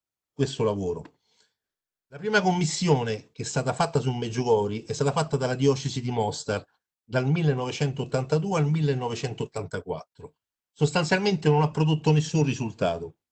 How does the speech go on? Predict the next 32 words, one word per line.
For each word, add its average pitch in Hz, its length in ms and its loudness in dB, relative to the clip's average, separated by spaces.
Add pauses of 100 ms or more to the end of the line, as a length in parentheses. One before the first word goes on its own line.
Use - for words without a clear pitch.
(440)
Successivamente, 175 800 0
visto 160 260 0
che 135 80 0
il 127 60 -4
fenomeno 143 420 0
di 117 120 -6
Meggiugori 117 480 0
continuava, 113 800 -4 (180)
continuava, 127 640 0 (220)
ne 170 140 -2
hanno 196 180 2
aperto 175 380 0
una, 151 340 0
ne 156 140 4
hanno 190 140 2
fatta 160 320 0
un'altra, 127 480 0
ne 139 80 2
hanno, 156 340 2 (100)
era 156 220 2
la 175 80 0
stessa 185 360 0
allargata, 113 600 2
diciamo 110 340 -4
così, 90 260 -12 (600)
e 180 320 0
è 185 160 0
durata 180 320 4
dal 143 160 0
millenovecentottantaquattro 147 1500 0
al 143 80 2
millenovecentottantasei. 120 1500 -4